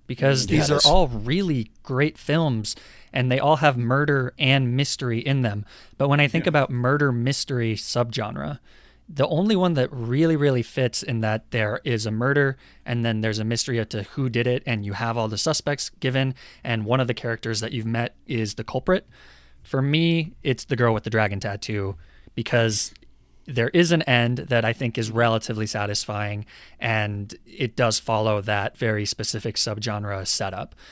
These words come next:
Speaker 1: Um, I, if I had to pick between these four in terms of, like, a crime film or something, I really love Zodiac. I think the way that film ends is super unsatisfying as a murder mystery,
Speaker 2: <laughs>
Speaker 1: but as a
Speaker 2: Mm-hmm.
Speaker 1: film and,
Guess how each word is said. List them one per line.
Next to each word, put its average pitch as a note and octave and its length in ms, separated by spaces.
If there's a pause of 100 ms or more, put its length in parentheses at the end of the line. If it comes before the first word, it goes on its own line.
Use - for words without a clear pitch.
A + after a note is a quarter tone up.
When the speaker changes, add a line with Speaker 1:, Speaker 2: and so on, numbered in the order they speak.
(200)
Speaker 1:
Um, A#2 440
I, C3 240 (320)
if - 160
I C3 100
had C3+ 240
to D3 80
pick - 240
between B2+ 400
these A#2+ 180
four A#2+ 240
in A2+ 80
terms A2 260
of, A2 100
like, G2+ 280 (320)
a - 80
crime D3+ 400
film F3+ 300
or F3 40
something, E3+ 460
I - 40
really B2+ 280
love A2 200
Zodiac. G#2+ 480
I A2 80
think A2+ 280 (280)
the A#2 80
way B2 180
that A#2 180
film A#2+ 280
ends G#2+ 460 (280)
is - 240 (120)
super F3+ 580
unsatisfying A2+ 840
as A#2+ 200
a G#2 40
murder C#3 320
mystery, G2+ 560 (140)
Speaker 2:
<laughs> - 140
Speaker 1:
but A2 240
as B2+ 200
a - 60
Speaker 2:
Mm-hmm. - 140
Speaker 1:
film C3+ 600
and, G#2 440